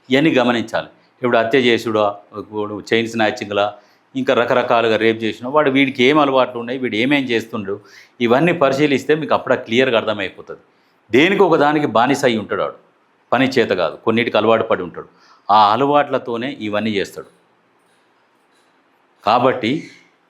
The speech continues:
ఖచ్చితంగా వాటి మూలాలను తూంచేయాలి. అది ఎవడున్నా ఉండనియండి, పోలీసు తలుచుకుంటే ఏదైనా చేయవచ్చు,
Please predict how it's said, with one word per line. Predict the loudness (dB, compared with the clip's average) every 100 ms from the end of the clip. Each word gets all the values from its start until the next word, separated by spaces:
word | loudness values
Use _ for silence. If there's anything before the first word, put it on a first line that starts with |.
| -4
ఖచ్చితంగా | -2 0 0 2 2 0
వాటి | 2 0 0
మూలాలను | -6 0 2 4 2 0
తూంచేయాలి. | -6 -12 -8 -6 -6 -10 _ _ _ _ _ _ _ _ _ -12
అది | -4 0
ఎవడున్నా | 2 4 4 2 2 2
ఉండనియండి, | 2 2 2 0 -6 -12 _ _ _ _ _ _ _ _ _ _ _ _ -2
పోలీసు | 2 2 2
తలుచుకుంటే | 0 0 -2 -6 0
ఏదైనా | 2 2 0
చేయవచ్చు, | -2 -4 -4 -8